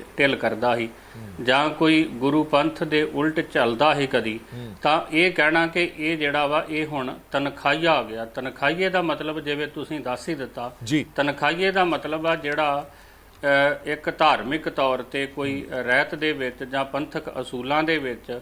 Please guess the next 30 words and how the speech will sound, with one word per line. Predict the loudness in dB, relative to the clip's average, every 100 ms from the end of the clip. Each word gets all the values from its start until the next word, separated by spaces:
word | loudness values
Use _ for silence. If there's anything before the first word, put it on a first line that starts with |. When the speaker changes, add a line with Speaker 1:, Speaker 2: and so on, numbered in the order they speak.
| -12
Speaker 2:
ਹੂੰ। | -14 -12 -6
Speaker 1:
ਕਿਸੇ | -2 0 2
ਨੇ | 0
ਕੋਈ | -2 -6
ਭੁੱਲ | -4 -4 -2 -4
ਜਾਂ, | 0 2 2 0 -4 -10
ਅ, |
ਬਹੁਤ | -6 -4 -4
ਵੱਡੀ | -4 -4 -4
ਗਲਤੀ | -4 -4 -8
ਕਰਤੀ | -6 -6 -6 -8
ਹੋਵੇ, | -6 -8
ਉਹਨੂੰ | -8 -8 -6 -6
ਤਨਖਾਹੀਆ | -8 -6 -2 0 2 0
ਕਿਹਾ | -2 -8
ਜਾਂਦਾ। | -8 -14 -16 -20 -20 -16
Speaker 2:
ਹੂੰ। | -14 -16 -18 -8 2
Speaker 1:
ਆਪਣੇ | 2 4 2
ਇਤਿਹਾਸ | 4 6 6 4
ਦੇ | 0
ਵਿੱਚ | 2 2 2
ਜੇ | -2
ਸਭ | 0 0 0
ਤੋਂ | -2 0
ਪਹਿਲਾਂ | 2 4 4
ਆਪਾਂ | 4 2 -2
ਵੇਖਣਾ | -2 -6 -4 -4
ਹੋਵੇ | -4 -8
ਤੇ | -4 -2
Speaker 2:
ਜੀ। | -2